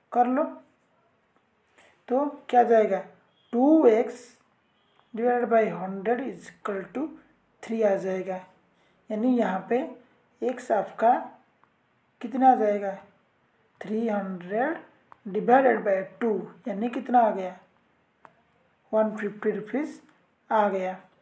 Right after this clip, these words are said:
तो इस method से आपका वन फिफ्टी आ गया। और एक दूसरी method देखते हैं।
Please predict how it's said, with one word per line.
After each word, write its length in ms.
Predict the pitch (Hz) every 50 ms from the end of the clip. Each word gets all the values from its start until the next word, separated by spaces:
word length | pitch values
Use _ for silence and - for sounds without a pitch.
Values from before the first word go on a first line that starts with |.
| _ _ _ _ _ _ _ _ _ _ _ _ _ -
तो 100 | 294 294
इस 240 | 269 262 262 262 262
method 320 | 247 226 - 226 226 214
से 140 | 214 - 254
आपका 340 | 233 220 226 - 240 254 302 - - - - _ _ _ _ _ -
वन 160 | - 233 226 202
फिफ्टी 520 | 208 208 214 - - 254 285 - 254 - - - _ _ _ _ _ _ -
आ 160 | 240 226 220
गया। 280 | 214 214 196 190 185 190 - - _ _ _ _ _ _ _ _ _ _ _ _ -
और 120 | 247 254
एक 200 | 302 330 330 - - - - _ _ _ _ _ _ -
दूसरी 440 | 180 226 220 - - - 233 311 330
method 460 | 311 262 208 - - - 240 294 - - - - - _ _ _ - -
देखते 320 | 226 240 240 254 - 226
हैं। 220 | 196 185 185 185